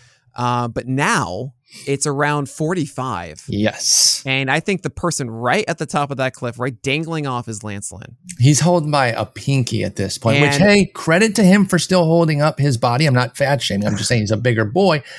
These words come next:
Speaker 2: By holding it by a pinky, Nick, that's still kind of impressive.
Speaker 1: Yeah, I, and I understand so many people are like, "Stop it, Nick. Just stop it.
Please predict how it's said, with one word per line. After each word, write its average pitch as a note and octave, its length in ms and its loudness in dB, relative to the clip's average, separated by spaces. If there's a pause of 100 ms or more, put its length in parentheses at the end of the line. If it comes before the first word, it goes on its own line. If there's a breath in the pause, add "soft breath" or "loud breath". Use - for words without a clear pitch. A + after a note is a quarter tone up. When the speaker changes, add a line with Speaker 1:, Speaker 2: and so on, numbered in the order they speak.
(240 loud breath)
Speaker 2:
By B2 100 0
holding E3 360 4
it F#3 60 4
by F3+ 140 2
a F3 80 2
pinky, G3+ 400 4
Nick, C#3+ 320 2
that's C3+ 240 -2
still D#3+ 220 0
kind C#3 240 -2
of B2 60 0
impressive. - 480 -8 (380 soft breath)
Speaker 1:
Yeah, B2 380 -2
I, C3 260 -2
and C#3+ 200 -4
I C#3 260 -2
understand C#3+ 640 -2
so C3+ 160 -2
many C3+ 140 -6
people B2+ 260 -8
are B2 40 -4
like, A#2+ 180 -10
"Stop - 560 -12
it, - 120 -20
Nick. - 260 -20
Just - 400 -4
stop D#3+ 400 -6
it. - 240 -14